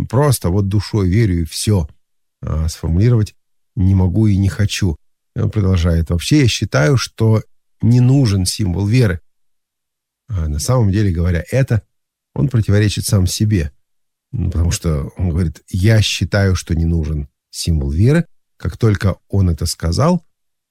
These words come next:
эта фраза уже символ веры. Мы не вполне честны, если пытаемся просто всё отрицать, говорить, что не надо, и при этом, а, говорить, что мы ничего не утверждаем.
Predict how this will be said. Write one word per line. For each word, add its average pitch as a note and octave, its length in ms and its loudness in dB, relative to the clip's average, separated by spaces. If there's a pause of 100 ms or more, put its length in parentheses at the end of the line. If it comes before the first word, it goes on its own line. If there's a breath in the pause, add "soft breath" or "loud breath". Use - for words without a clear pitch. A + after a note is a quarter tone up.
(360)
эта C3+ 240 2
фраза C#3 640 0
уже B2+ 720 2
символ D#2+ 560 -2
веры. D#2+ 440 -2 (840)
Мы F#2+ 400 2
не D2+ 140 -2
вполне E2 400 -2
честны, A#2+ 460 0
если D2+ 260 -4
пытаемся F2 500 -2
просто - 260 -10
всё D2+ 240 -4
отрицать, A#2+ 540 0 (540)
говорить, D#2 300 -6
что - 200 -10
не D#2 100 -2
надо, F#2+ 440 2 (300)
и F#2+ 140 -2
при F2+ 160 -2
этом, F2+ 420 -2
а, F2 280 0 (320)
говорить, F2 480 -2
что - 180 -4
мы F#2 120 2
ничего F#2 440 0
не E2 100 0
утверждаем. D#2 600 -4